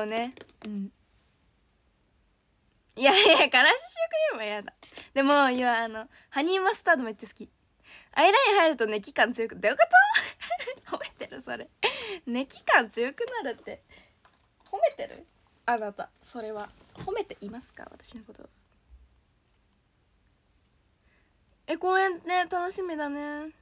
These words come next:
レナ始まった？<laughs> な、なんかさ、ユウが始めた時に始めん、レナって。<laughs> 一緒なんだけど。死ぬ、マジで。ありがとう。メイクはもう独学です、私。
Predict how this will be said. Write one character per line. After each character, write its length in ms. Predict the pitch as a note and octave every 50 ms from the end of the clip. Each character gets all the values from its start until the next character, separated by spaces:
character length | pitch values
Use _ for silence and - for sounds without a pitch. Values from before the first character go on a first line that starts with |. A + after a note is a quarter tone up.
| _ _ _ _ -
レ 120 | D4 G4+
ナ 120 | A4+ G#4
始 160 | C4+ B3 B3 C4+
ま 100 | D#4+ F4+
っ 80 | F4+ _
た？ 260 | - F4 F4 F#4 A#4+ D5+ _ _ _ _ _ _ _ _ _ _ _
<laughs> 720 | _ _ _ _ _ _ - - A#4+ A4+ A4+ A4 - -
な、 200 | C4+ D4+ A4 D#5+
な 120 | - F4+
ん 40 | G4+
か 120 | - G4+
さ、 360 | - D#4+ C#4+ C4+ B3+ A3 - - - - _ -
ユ 140 | E4 D#4+ A#4 D#5+ A#4
ウ 20 |
が 60 | E4+
始 220 | B3 A#3+ A3+ A#3+ A#3+
め 100 | B3 B3
た 100 | B3 A#3+
時 240 | B3 C#4 B3 B3 G3+
に 60 | G3
始 200 | A#3 - A#3+ C4+ F#4 G4+ F#4
め 200 | G4+ D4 D4 D4+
ん、 100 | C#4 B3+
レ 160 | B3 A#3+ -
ナ 140 | A#3 G#3 C#4+
っ 20 | G4 - - - _ _ -
て。 220 | - G#3+ A#3 A3+ - - B3+ B3+ _ - C4 _ _ - C#4+ - _ _ _ _ _ _ _ _ _ _ -
<laughs> 1040 | G4+ G4+ G4 G4 F#4 F4+ F4 E4+ E4+ _ _ _ _ _ _ _ _ _ _ _
一 160 | - B3+ B3+ C4+
緒 180 | - - A4+
な 160 | A#4+ A4 A4+ G#4+
ん 40 | F#4+
だ 100 | C#4+ A#3+
け 140 | - G#3
ど。 180 | F#3+ F#3+ - - _ _ _ _ _ _ - - _ _ _ _ _ _ _ _ _ _ _ _ _ _ _ _ _
死 160 | - - A#3+
ぬ、 300 | B3+ C#4 D#4 E4 F4 E4+ _ _ _ _ -
マ 160 | A3+ A3+ A3
ジ 160 | G3+ A3+ G3+
で。 160 | G#3 - - _ _ _ _ _ _ _ -
あ 60 | -
り 80 | C4
が 140 | D#4 F#4+ G#4
と 100 | G4+ G4 F4+ F4 F4 E4+ D#4+ D4
う。 60 | - - _ _ _ _ _ _ _ _ _ _ -
メ 160 | C4+ D#4 F#4+
イ 80 | G4+ -
ク 100 | - C4
は 80 | A#3+
も 140 | A#3+ A#3 A3+
う 40 | G#3
独 300 | F#3+ A3+ A3 - D4 C#4
学 200 | B3 A3+ - G#3+
で 120 | G#3 G#3
す、 60 | G3+ G#3
私。 340 | G3+ G3 G#3+ - - -